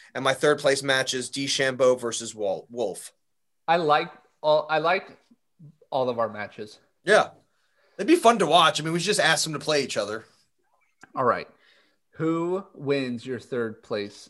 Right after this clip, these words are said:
Speaker 2: match? Who's your third place winner for the W G C Dell Technology match, please?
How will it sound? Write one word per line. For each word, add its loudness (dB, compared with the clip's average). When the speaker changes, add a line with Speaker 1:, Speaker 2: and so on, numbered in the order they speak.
Speaker 2:
match? -16
Who's -4
your -4
third -2
place -4
winner -6
for -4
the -10
W -4
G -8
C -10
Dell -4
Technology -10
match, -16
please? -14